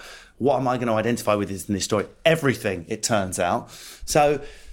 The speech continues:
have you ever been in a situation where you are the funny music guy, Jack? You're the funny, engaging guy with the interesting job at the party. Everyone, "Oh my God, he's the guy that interviews pop stars." Then someone else walks in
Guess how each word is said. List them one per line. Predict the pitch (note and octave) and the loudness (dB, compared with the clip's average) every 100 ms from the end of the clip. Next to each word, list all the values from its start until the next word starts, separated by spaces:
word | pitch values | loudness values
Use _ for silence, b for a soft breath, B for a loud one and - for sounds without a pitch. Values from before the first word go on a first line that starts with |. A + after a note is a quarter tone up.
| B B - | B B -4
have | B2 E3+ F3+ | 0 2 4
you | G#3+ G#3 | 6 6
ever | F#3+ F3 | 4 4
been | E3+ E3 | 4 4
in | D#3+ | 2
a | D3+ | 2
situation | - - D#3+ B2 G#2 F#2+ F2 F#2 G2+ G2+ | 0 0 4 4 2 -4 -6 -8 -8 -4
where | G#2+ | 0
you | G#2 G2 B2+ B2+ | 0 2 4 6
are | A#2 A2 | 6 6
the | G2+ G#2 G#2 - | 2 -2 -4 -6
funny | - - A#2 A#2 A2+ | -6 0 2 4 2
music | G#2+ A#2 A#2 G#2+ F2 | 2 2 2 2 -2
guy, | F2 F2+ F2 | 0 0 0
Jack? | - G2 A2+ | 0 -2 2
You're | C#3+ | 0
the | C3 | 2
funny, | - E3 D3+ C3+ | 0 2 2 2
engaging | B2 A2 C#3 C#3 B2+ A#2+ A2+ | 0 2 4 4 0 0 0
guy | B2+ A#2+ | 2 2
with | A2 G#2+ | 2 0
the | A2+ | 0
interesting | A#2+ A#2+ G#2+ - G#2 | 0 -2 -6 -4 -4
job | G2+ B2 A2+ | 2 2 0
at | |
the | G2 | -6
party. | - A#2+ A#2+ | -4 0 2
Everyone, | B2+ C#3 E3 | 2 0 2
"Oh | |
my | F#3 | 2
God, | E3 F3+ | 4 2
he's | F3+ | 2
the | C#3+ | 2
guy | D3 | 2
that | C#3 | 2
interviews | C#3+ C3 | -2 -4
pop | B2+ C#3 | 0 0
stars." | - - | 0 -6
Then | A2 A#2 | 0 0
someone | A2+ - D#3+ E3 E3+ D#3+ | 2 2 4 4 4 4
else | D3+ D3+ | 2 0
walks | C3 C#3 C#3+ - | 0 2 0 -2
in | A#2+ G2 F#2+ | 0 0 -4